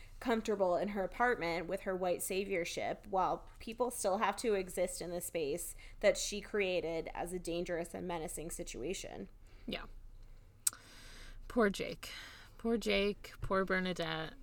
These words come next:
Speaker 2: I don't know.
Speaker 1: At
Speaker 2: I
Speaker 1: least Anthony survives.
Speaker 2: Anthony survives. And he, Candyman took great care of Anthony, I will say. He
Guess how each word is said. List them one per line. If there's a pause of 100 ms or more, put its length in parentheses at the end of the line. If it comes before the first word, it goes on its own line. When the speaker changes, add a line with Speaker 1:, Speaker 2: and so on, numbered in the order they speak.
(680)
Speaker 2:
I
don't
know. (960)
Speaker 1:
At
Speaker 2:
I
Speaker 1:
least
Anthony
survives.
Speaker 2:
Anthony
survives.
And
he, (840)
Candyman
took (140)
great
care
of
Anthony,
I
will
say.
He